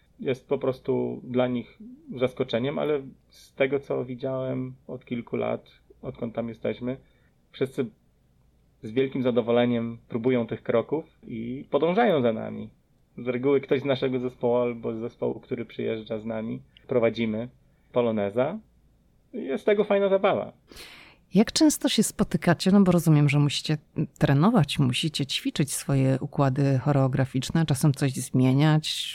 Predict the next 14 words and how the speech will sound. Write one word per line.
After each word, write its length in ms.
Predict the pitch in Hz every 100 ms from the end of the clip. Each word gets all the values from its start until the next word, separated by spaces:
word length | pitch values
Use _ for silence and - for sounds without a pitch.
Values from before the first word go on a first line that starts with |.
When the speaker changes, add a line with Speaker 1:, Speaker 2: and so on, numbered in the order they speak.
| - -
Speaker 2:
układać 460 | 151 139 131 -
nowe 220 | 139 135
programy, 500 | 131 143 131 127 123
no 80 | 131
bo 120 | 135
w 100 | -
kółko 280 | - 156 147
nie 80 | 143
możecie 320 | 143 147 147
chyba 260 | 135 135 131 -
tańczyć 500 | - 135 131 135 - _ _ _ _ _
tych 140 | 143 -
samych 260 | 147 135
układów. 640 | 247 - 131 127 - -